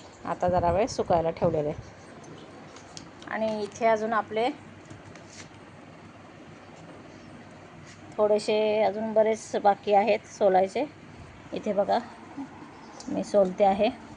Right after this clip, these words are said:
आणि हे अशा प्रकारे बिया ह्या बाजूला ठेवलेल्या आहेत बघा. आता ह्या बियांचं काय आपण खत करायचं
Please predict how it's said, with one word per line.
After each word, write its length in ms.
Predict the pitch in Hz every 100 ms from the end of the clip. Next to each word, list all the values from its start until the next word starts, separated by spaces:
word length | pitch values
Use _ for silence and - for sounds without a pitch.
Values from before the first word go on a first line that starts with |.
| - - - -
आणि 100 | 202
हे 120 | 202
अशा 260 | 196 196 202
प्रकारे 440 | 190 208 196 208 262 - - - - -
बिया 340 | 190 202 208 233 - - - - - - - - - - - -
ह्या 120 | - 208
बाजूला 360 | 202 196 202
ठेवलेल्या 420 | 196 220 196 196
आहेत 120 | 185 190
बघा. 180 | 180 175 - - - - - - - - - - - - - - - - - - -
आता 140 | 208
ह्या 160 | 208 202
बियांचं 480 | 202 208 214 214 214
काय 180 | 196
आपण 220 | 208 233 233
खत 240 | - 277 -
करायचं 360 | 214 175 151